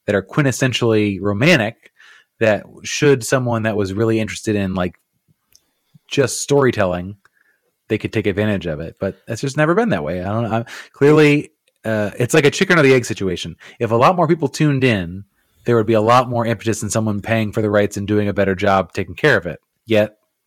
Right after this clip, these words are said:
it's, it's hard. It's, it's, y-, you need, like, a benevolent billionaire who is fine having us be a loss leader. And then, like, "I'm gonna make a s-, a,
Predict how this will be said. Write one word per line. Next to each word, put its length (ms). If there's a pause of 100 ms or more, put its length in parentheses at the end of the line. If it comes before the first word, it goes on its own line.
(1200)
it's, 140
it's 160
hard. 380
It's, 220
it's, 260 (360)
y-, 60
you 300
need, 140
like, 160
a 60
benevolent 640
billionaire 220
who 160
is 160
fine 340
having 400
us 100
be 120
a 80
loss 340
leader. 400 (580)
And 160
then, 100
like, 220
"I'm 180
gonna 160
make 300
a 240
s-, 260
a, 420